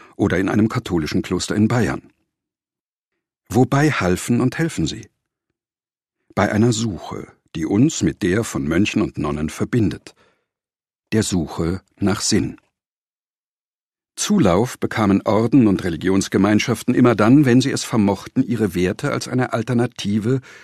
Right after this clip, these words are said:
zu den unbefriedigenden irdischen Reizen und Werten zu vermitteln.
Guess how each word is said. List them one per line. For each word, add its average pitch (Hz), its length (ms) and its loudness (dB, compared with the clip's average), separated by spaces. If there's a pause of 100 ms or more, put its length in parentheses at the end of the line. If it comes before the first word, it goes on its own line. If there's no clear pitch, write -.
(140)
zu - 160 -2
den 107 220 2
unbefriedigenden 90 1120 0
irdischen 95 480 0
Reizen 82 460 -4
und 90 200 -2
Werten 80 360 -6
zu - 120 -6
vermitteln. - 580 -4